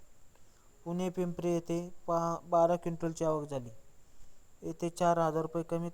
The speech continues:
कमी ते पाच हजार रुपये जास्तीत जास्त दर होता.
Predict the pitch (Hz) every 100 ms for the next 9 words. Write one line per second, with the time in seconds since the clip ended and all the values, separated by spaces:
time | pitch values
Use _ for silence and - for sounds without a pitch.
0 | - 170 180 175 - - - - - -
1 | - 160 - 170 165 151 151 151 165 156
2 | 160 - 156 151 147 - 143 143 135 120